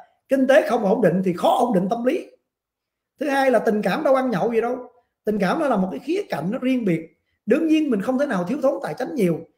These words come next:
nhưng mà kinh tế như thế nào là ổn định, là đủ ăn. Cho nên anh không biết cái chữ ổn định về kinh tế đó là tới mức độ nào. Anh thấy có những người, người ta giàu luôn á,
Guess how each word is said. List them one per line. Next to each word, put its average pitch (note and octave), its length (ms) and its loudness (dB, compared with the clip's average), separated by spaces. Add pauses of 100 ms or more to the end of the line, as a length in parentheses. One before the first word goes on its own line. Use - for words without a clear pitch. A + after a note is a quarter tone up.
(280)
nhưng C#4 140 -2
mà B3 120 4
kinh C4+ 180 0
tế E4 180 6
như D4+ 100 0
thế D4 120 6
nào A3+ 180 0
là F#3+ 80 2
ổn G#3 220 2
định, G#3 180 0 (440)
là G#3+ 140 -8
đủ F3+ 160 0
ăn. D#4 200 -2 (1200)
Cho A#3 120 0
nên C#4 220 0
anh C4+ 120 -4
không B3+ 160 -2
biết G4+ 200 4
cái G4 120 -2
chữ A3+ 260 2
ổn G3 200 -2
định G#3 160 4
về G3 140 0
kinh A#3+ 160 -4
tế C#4 200 2
đó F3+ 80 -4
là F#3+ 320 -2
tới D4+ 100 2
mức F4+ 180 -6
độ F3+ 200 -2
nào. E3 260 -6 (280)
Anh C4 140 -2
thấy E4 180 2
có F#4 60 -4
những C#4 220 0
người, G3 280 8 (100)
người F#3+ 140 -2
ta B3 60 2
giàu F#3 360 6
luôn A3 220 8
á, C4 60 -2